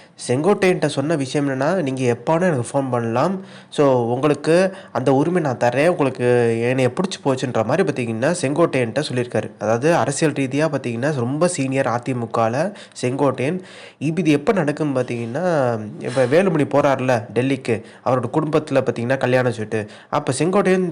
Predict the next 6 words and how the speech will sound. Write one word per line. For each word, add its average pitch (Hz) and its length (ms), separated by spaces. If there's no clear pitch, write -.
கூட்டிட்டு 147 300
போறாரு. 110 260
அப்ப 143 260
வேலுமணி 185 420
அறிமுகப்படுத்தி 139 600
வைக்கிறாரு. 123 340